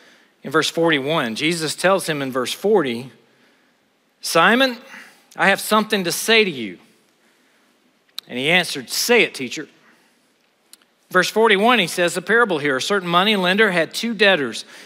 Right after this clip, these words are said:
One owed five hundred denarii, the other fifty.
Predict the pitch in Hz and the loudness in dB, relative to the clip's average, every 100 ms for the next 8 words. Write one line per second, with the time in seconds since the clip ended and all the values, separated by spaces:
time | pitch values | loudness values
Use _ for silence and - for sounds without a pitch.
0 | - 160 196 220 180 - 185 202 175 208 | -12 0 2 2 2 4 4 4 2 -2
1 | 220 202 214 220 226 220 185 175 180 180 | -2 -2 0 2 4 2 2 0 0 0
2 | - 185 - 110 | 0 -2 -2 -8